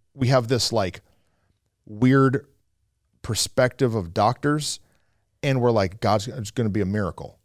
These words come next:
Well, God designed our body to work in a certain way, and we're eating way far away from what he intended in the Garden of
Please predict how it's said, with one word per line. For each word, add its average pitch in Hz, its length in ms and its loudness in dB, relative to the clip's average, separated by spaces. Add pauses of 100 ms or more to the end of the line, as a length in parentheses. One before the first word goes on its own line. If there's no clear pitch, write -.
Well, 202 80 -4
God 220 220 0
designed 123 300 0
our 110 60 4
body 101 260 0
to 101 80 0
work 104 280 -2
in 98 60 -4
a 90 40 -4
certain 101 300 -4
way, 104 260 -2
and 113 140 -4
we're 160 140 4
eating 120 340 -2
way 120 220 2
far 120 300 0
away 110 220 0
from 107 180 -8
what 101 120 -4
he 113 180 -6
intended 98 320 -6
in 98 120 -8
the 92 60 -8
Garden 98 420 -4
of 85 80 -6